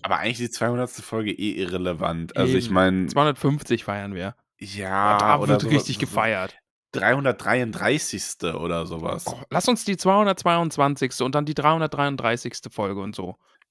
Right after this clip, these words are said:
Speaker 1: Ja.
Speaker 2: Kann uns da mal jemand dran erinnern? Bitte die zweihundertzweiundzwanzigste Folge, da wird richtig was aufgefahren.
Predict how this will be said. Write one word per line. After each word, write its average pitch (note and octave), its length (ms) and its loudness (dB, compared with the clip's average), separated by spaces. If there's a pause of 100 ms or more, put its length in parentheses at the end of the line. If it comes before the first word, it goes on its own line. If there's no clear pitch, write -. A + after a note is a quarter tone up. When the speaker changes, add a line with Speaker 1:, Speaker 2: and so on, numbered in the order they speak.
Speaker 1:
Ja. F3 400 2 (360)
Speaker 2:
Kann C#3+ 160 2
uns F#3 160 -2
da F#3 80 4
mal E3 180 0
jemand E3+ 240 0
dran D#3+ 160 0
erinnern? D#3+ 340 0
Bitte E3 200 -2
die C#3+ 100 -12
zweihundertzweiundzwanzigste D#3+ 1300 0
Folge, D3+ 360 4
da C3 280 2
wird B2+ 100 -2
richtig C3+ 300 -2
was A#2+ 100 -2
aufgefahren. A2+ 640 -4